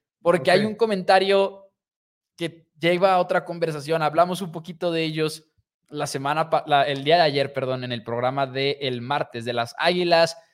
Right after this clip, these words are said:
Speaker 1: y de en qué tanto pánico estábamos con ellos. Dice Color, dice por acá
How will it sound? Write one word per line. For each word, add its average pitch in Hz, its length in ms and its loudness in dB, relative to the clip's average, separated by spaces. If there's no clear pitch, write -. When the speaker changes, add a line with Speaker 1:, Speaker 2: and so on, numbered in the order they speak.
Speaker 1:
y 135 100 -8
de 127 80 0
en 123 100 -6
qué 143 100 -4
tanto 139 420 -6
pánico 165 400 -2
estábamos 160 520 0
con 156 200 2
ellos. 165 420 2
Dice 226 300 -2
Color, 190 560 4
dice 165 220 -6
por 160 160 0
acá 175 480 0